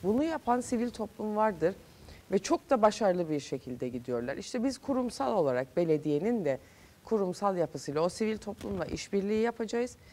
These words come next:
ve daha çok insanımızı girişimci olmaya, e, teşvik edeceğiz. Onlar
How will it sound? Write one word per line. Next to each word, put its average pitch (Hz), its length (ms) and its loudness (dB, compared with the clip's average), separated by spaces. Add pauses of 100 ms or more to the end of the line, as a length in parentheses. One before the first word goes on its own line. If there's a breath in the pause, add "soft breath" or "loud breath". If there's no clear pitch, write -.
(340 loud breath)
ve 180 120 4
daha 185 260 4
çok - 320 -4
insanımızı 151 680 -4
girişimci 143 580 -4
olmaya, 220 500 -2 (480 soft breath)
e, 180 380 6 (400)
teşvik 226 400 0
edeceğiz. 226 640 0
Onlar 202 400 4